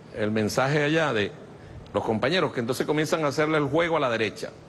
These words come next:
con los, con la agenda que quiere poner la derecha como agenda mediática. Como agenda mediática. Cada vez que la derecha, por ejemplo, ah, perdón, voy a aclarar esto de una vez,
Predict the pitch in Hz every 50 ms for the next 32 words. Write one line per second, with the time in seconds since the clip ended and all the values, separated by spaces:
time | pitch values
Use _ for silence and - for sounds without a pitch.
0 | - - - - - - - - - - - - - - - - - - - -
1 | - - - - - - 127 123 120 120 117 110 110 110 - - - - - -
2 | - - - - - - - - 135 135 131 131 127 110 123 156 175 196 208 208
3 | 175 156 123 135 151 165 185 180 - 160 147 160 175 180 185 185 180 165 160 175
4 | 165 - 196 185 185 180 160 147 139 123 147 151 160 165 160 151 127 123 123 131
5 | 135 127 117 - - 85 - - - - - - - - - - - - - -
6 | - - - - - - - - - - - - - - - - - - - -
7 | - - - - - - - - - - - - - - - - 120 123 113 101
8 | 120 120 123 135 127 117 98 95 90 90 - - - - - - - - - -
9 | - - - - 151 165 175 175 180 175 180 190 180 165 160 160 180 196 175 190
10 | 196 196 - - - - - - - - - - 139 135 123 120 175 165 135 -
11 | 110 98 - 113 135 131 123 120 139 127 117 113 120 135 135 143 139 127 131 135
12 | 143 139 139 - 139 135 - 107 113 113 120 139 139 127 120 117 131 - - -